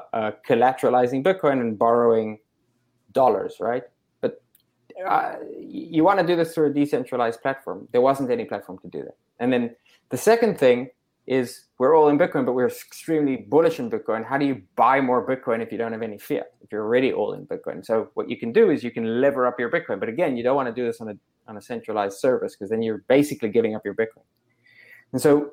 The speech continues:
those were the two use cases that we knew we wanted to focus on initially. And it just turned out that there's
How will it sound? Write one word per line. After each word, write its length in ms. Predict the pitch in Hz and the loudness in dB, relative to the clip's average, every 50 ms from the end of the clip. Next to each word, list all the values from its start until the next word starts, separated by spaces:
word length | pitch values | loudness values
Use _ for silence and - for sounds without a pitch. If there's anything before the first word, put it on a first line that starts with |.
| _ - | _ 4
those 220 | 160 180 185 160 | 4 6 6 4
were 80 | 190 175 | 4 4
the 120 | 160 160 | 2 2
two 140 | - 180 165 | 2 0 0
use 260 | 156 151 156 160 160 | 0 2 0 0 0
cases 380 | - 165 147 143 - 135 113 - | 2 2 2 2 2 -4 -6 -4
that 160 | 127 113 131 | -6 -6 -4
we 500 | 131 143 147 147 147 143 139 139 135 143 131 | -6 -4 -2 -2 -2 -2 -4 -8 -10 -12 -6
knew 240 | 131 135 147 147 139 | -2 2 2 4 4
we 100 | 139 135 | 2 2
wanted 300 | 127 135 135 135 131 - | 0 0 0 -2 -4 -8
to 80 | - | -10
focus 400 | - - 156 147 147 147 143 - - | -6 -2 0 0 0 0 -4 -4 -4
on 120 | 120 117 | -4 -4
initially. 580 | 110 117 135 156 156 - 113 98 98 107 - _ _ _ _ _ _ _ _ _ _ _ _ _ _ _ _ _ _ _ _ _ _ _ - - | -4 -4 -4 -4 -4 -6 -6 -6 -6 -8 -10 _ _ _ _ _ _ _ _ _ _ _ _ _ _ _ _ _ _ _ _ _ _ _ -12 -8
And 100 | 127 123 | -4 -4
it 80 | 117 | -2
just 200 | - 147 143 - | -2 -2 -4 -2
turned 200 | - 147 151 143 | 0 0 2 4
out 180 | 147 147 147 - | 4 2 2 0
that 100 | 113 - | -4 -4
there's 240 | - 113 110 104 | -2 -2 -2 -4